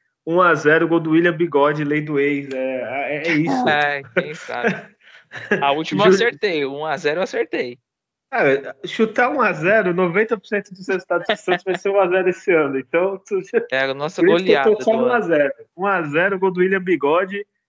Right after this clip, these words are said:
Speaker 1: E na comemoração ele vai jogar criptomoedas na torcida do Palmeiras.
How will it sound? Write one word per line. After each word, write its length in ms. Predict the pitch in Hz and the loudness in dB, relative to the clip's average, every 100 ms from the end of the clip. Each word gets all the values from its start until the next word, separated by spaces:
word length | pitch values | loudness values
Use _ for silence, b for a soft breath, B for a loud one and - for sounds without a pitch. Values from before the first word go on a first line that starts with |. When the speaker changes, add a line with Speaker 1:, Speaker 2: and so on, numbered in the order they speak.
| - | -6
Speaker 1:
E 120 | 170 | -4
na 140 | 160 165 | -2 -4
comemoração 600 | 180 175 175 160 170 170 | -4 -2 -2 -2 -2 -2
ele 120 | 175 | 0
vai 180 | 175 175 | 0 -2
jogar 340 | 175 170 160 | 0 -2 -2
criptomoedas 840 | - 220 - 208 190 165 175 175 | -4 -6 -2 -2 2 2 2 0
na 100 | 165 | -2
torcida 380 | 160 165 165 156 | -4 -6 -6 -6
do 80 | 156 | -6
Palmeiras. 400 | 160 139 113 101 | -4 -4 -6 -10